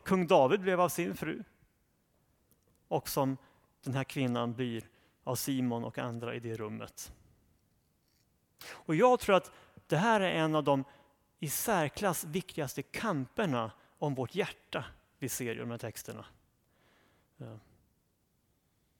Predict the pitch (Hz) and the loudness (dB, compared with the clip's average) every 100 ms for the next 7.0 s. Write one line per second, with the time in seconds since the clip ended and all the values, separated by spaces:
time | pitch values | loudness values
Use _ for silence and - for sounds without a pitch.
0 | _ _ _ _ _ _ _ _ _ _ | _ _ _ _ _ _ _ _ _ _
1 | _ _ _ _ _ - - 196 190 156 | _ _ _ _ _ -12 -2 2 2 0
2 | - 160 170 180 180 165 165 135 139 - | 0 0 2 0 -2 -2 -2 -2 -6 -4
3 | 185 147 147 147 135 - 131 123 120 117 | -4 0 0 0 -2 0 -2 0 0 -2
4 | - - 185 156 143 160 156 151 - 139 | -8 -6 -2 0 0 0 0 0 -2 -2
5 | 123 113 - 110 110 107 - _ _ _ | -2 -2 -8 -12 -10 -12 -14 _ _ _
6 | _ _ - - 165 151 160 151 135 123 | _ _ -10 0 2 4 2 2 0 0